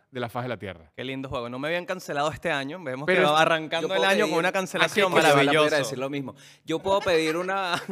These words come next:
Speaker 3: <laughs> puedo pedir una, una breve explicación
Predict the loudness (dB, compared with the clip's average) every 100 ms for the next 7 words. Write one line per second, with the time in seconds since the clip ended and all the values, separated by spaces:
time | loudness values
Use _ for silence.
0 | -10 -14 _ -10 -4 -2 -2 -2 -8 -8
1 | -8 -8 -8 -6 -8 -10 -14 -14 -14 -14
2 | -12 -10 -12